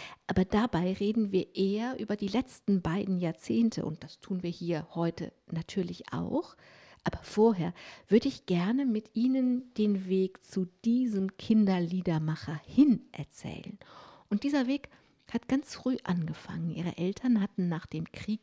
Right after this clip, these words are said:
wenig Geld, aber ein großes Ziel. Sie wollten, dass ihre drei Söhne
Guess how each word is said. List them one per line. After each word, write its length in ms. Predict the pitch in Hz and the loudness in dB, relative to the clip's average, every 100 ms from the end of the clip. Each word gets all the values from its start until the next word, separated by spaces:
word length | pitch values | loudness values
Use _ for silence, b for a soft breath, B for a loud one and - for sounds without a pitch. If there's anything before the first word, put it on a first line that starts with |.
| - | -10
wenig 640 | 160 170 185 214 170 - | -10 -4 -2 -2 -2 -6
Geld, 440 | - 143 - 277 - b b b b | -8 -6 -6 -8 -12 b b b b
aber 160 | - 175 | -6 -4
ein 220 | 175 175 - | -2 -4 -6
großes 640 | - - 160 156 - 185 - _ | -8 -4 -2 -4 -8 -10 -12 _
Ziel. 460 | - 247 185 127 139 B B B B B | -2 2 2 -2 -10 B B B B B
Sie 200 | 185 190 | -2 2
wollten, 400 | 202 302 - 226 | 4 2 2 0
dass 220 | 190 - - | 0 -4 -2
ihre 260 | 247 220 | 0 0
drei 540 | 202 185 180 240 277 240 | -2 -4 -2 0 0 -2
Söhne 640 | 185 185 202 196 165 175 | -2 2 2 2 0 -2